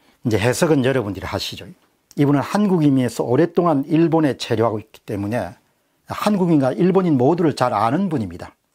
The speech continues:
편지를 받는 분에게 자신의 진심이 많은 한국인들에 널리 알려져서 이번 사태를 정확하게 이해하고 한국인들이 슬기롭게 대처하는 데 도움이 됐으면 좋겠다. 그렇게 해서 간곡한 그런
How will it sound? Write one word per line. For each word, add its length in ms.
편지를 420
받는 360
분에게 380
자신의 640
진심이 680
많은 260
한국인들에 640
널리 400
알려져서 680
이번 260
사태를 400
정확하게 580
이해하고 720
한국인들이 840
슬기롭게 580
대처하는 560
데 220
도움이 320
됐으면 360
좋겠다. 800
그렇게 260
해서 220
간곡한 600
그런 360